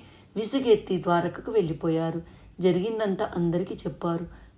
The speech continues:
పౌరులు తలకొక రకంగా భావించారు. సత్రాజిత్తును తిట్టిపోశారు. శ్రీకృష్ణుణ్ణి పోగొట్టుకున్నామని విలపించారు. వసుదేవుడికి ఈ వృత్తాంతం తెలిసింది. ఎంతోగానో దుఃఖించాడు.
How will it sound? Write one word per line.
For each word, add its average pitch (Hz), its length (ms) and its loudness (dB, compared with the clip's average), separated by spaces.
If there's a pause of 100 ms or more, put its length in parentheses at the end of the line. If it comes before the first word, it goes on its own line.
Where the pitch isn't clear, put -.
పౌరులు 208 360 4
తలకొక 185 440 -2
రకంగా 196 440 0
భావించారు. 170 760 0 (300)
సత్రాజిత్తును 226 840 2
తిట్టిపోశారు. 170 880 0 (320)
శ్రీకృష్ణుణ్ణి 202 600 0
పోగొట్టుకున్నామని 170 1000 2
విలపించారు. 165 800 0 (320)
వసుదేవుడికి 262 640 4
ఈ 190 60 6
వృత్తాంతం 202 560 0
తెలిసింది. 170 640 0
ఎంతోగానో 220 540 4
దుఃఖించాడు. 170 760 -2